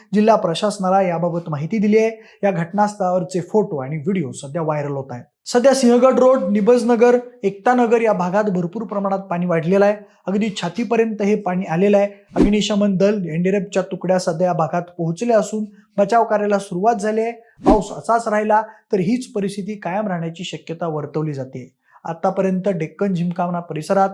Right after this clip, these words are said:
शॉक लागून तिघांचा आणि तामिनी घाटात दरड कोसळून एकाचा अशा एकूण चौघांचा मृत्यू झाल्याची सुद्धा बातमी आहे.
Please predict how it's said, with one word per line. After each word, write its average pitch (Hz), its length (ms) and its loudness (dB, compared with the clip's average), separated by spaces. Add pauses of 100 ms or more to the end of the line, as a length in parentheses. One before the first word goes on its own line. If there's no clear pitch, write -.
(260)
शॉक 226 320 2
लागून 202 280 2
तिघांचा 196 460 0
आणि 196 160 0
तामिनी 185 420 -4
घाटात 185 320 -2 (100)
दरड 185 220 -4
कोसळून 190 400 -8
एकाचा 160 480 -4 (360)
अशा 196 200 -2
एकूण 196 280 -2
चौघांचा 180 560 -2
मृत्यू 175 340 -4
झाल्याची 185 340 -4
सुद्धा 170 300 -6
बातमी 170 420 0
आहे. 202 260 -6